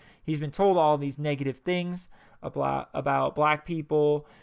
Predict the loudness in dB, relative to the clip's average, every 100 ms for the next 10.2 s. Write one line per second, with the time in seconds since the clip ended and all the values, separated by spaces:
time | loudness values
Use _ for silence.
0 | _ -8 -6 -4 -6 -6 -6 -6 -2 -2
1 | 0 0 0 -4 -4 -6 -4 -6 -6 -10
2 | -10 -6 -6 -4 -6 -4 -4 -2 -2 0
3 | 0 -2 -4 -4 -2 -4 -6 -8 -8 -10
4 | -10 -10 -10 -10 -10 -10 -12 -2 2 2
5 | 2 -4 -12 _ _ -4 -2 -2 -6 -8
6 | -12 _ 0 2 2 -2 -6 -10 -12 -10
7 | -12 -12 -18 -20 -20 -8 -4 0 2 2
8 | 0 -2 0 -2 -4 -4 -2 -2 -4 -6
9 | -2 2 4 4 0 -6 -14 -6 -4 -2
10 | -2 -4